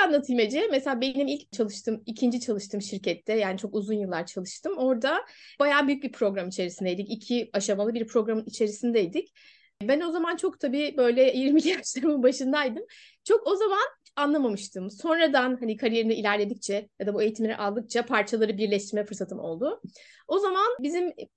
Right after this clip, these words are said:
biz işte bir teknoloji E R P implementasyonu yapacağız. Öyle bir projede. Ama bizim, e, başımızda finans direktörü var mesela. O bizimle sürekli ilgileniyor. Geliyor, gidiyor falan. Sonradan anladım ki o aslında,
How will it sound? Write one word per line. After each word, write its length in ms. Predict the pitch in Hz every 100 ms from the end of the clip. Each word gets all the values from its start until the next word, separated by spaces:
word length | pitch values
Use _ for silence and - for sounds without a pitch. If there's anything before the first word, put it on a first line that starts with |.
| _ -
biz 340 | 277 294 269
işte 260 | 202 - 269
bir 60 |
teknoloji 460 | - 349 285 226 254
E 100 | 254
R 60 | 247
P 120 | 262
implementasyonu 800 | 233 208 190 175 160 170 180 175
yapacağız. 460 | 170 175 165 165
Öyle 200 | 240 208
bir 80 | 170
projede. 640 | - 165 165 165 - - 466 605 _ _ -
Ama 280 | 359 440 370
bizim, 260 | 359 427 415 -
e, 260 | 285 269 269
başımızda 500 | 381 392 330 262 349 453 415
finans 580 | - 392 392 - - -
direktörü 460 | 294 277 - 196
var 160 | 185 165
mesela. 440 | 151 - 175 92
O 140 | 156 269
bizimle 380 | 247 220 214 202
sürekli 420 | 202 185 185 -
ilgileniyor. 640 | 185 175 165 151 156 170
Geliyor, 360 | 233 240 196 185
gidiyor 420 | 190 180 165 151
falan. 420 | - 185 175 294 - - - - -
Sonradan 540 | - 523 571 571 415
anladım 260 | 370 440 622
ki 140 | - 466
o 40 |
aslında, 420 | 311 311 - 453